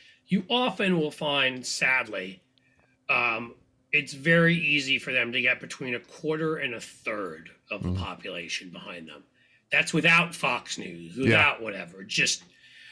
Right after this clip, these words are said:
Speaker 1: the worst part to me is, is that other ten to fifteen percent. And that is the, and because that other ten to fifteen percent is exactly the byproduct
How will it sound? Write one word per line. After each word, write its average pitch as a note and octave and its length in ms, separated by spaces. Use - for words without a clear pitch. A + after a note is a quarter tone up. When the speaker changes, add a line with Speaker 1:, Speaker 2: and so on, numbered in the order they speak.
Speaker 1:
the F3+ 100
worst A3+ 540
part G3+ 300
to E3+ 100
me D3+ 400
is, G2 680
is F3 240
that E3+ 300
other A3+ 340
ten F3 440
to D#3+ 60
fifteen C#3 680
percent. A2+ 440
And D#3 440
that F#3 480
is D#3 300
the, D#3+ 160
and E3 140
because E3+ 380
that F3+ 160
other C4 220
ten A3 240
to G3+ 80
fifteen F3+ 440
percent E3+ 560
is F3 200
exactly F#3 720
the G#3 100
byproduct D3+ 880